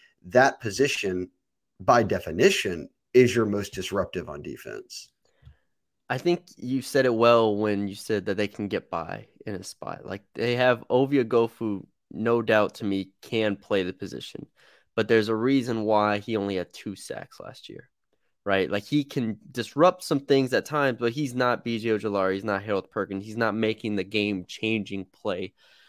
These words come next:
Speaker 2: I mean, if you go back and watch the, the game against Alabama, game against Kansas State, he was present in those games, and he, you know, pushed the pocket, did a lot of good things there, but he wasn't B J Ojulari. You know, he wasn't making the gra-, the groundbreaking plays. Braden Swinson,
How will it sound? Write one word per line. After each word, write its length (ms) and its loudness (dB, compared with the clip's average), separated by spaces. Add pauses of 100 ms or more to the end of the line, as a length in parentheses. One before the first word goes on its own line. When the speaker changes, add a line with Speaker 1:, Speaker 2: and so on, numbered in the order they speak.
(120)
Speaker 2:
I 60 -4
mean, 160 0
if 140 -12
you 60 -2
go 80 0
back 200 -2
and 100 -4
watch 280 -2 (100)
the, 220 -8
the 60 -10
game 180 0
against 160 -2
Alabama, 580 0
game 200 -4
against 240 -10
Kansas 280 -4
State, 420 2 (800)
he 140 0
was 240 4
present 540 2 (200)
in 140 0
those 160 0
games, 240 -2
and 100 -2
he, 220 -6 (600)
you 120 0
know, 180 0 (360)
pushed 220 0
the 60 0
pocket, 560 0
did 140 2
a 20 2
lot 160 4
of 80 -2
good 160 -2
things 300 2
there, 180 4
but 160 0
he 140 -4
wasn't 720 0 (180)
B 140 -2
J 140 -4
Ojulari. 600 -4
You 120 -10
know, 80 -10
he 80 -4
wasn't 280 0
making 220 -2
the 60 -10
gra-, 220 -10 (320)
the 60 -12
groundbreaking 600 2
plays. 260 -12
Braden 280 4
Swinson, 560 0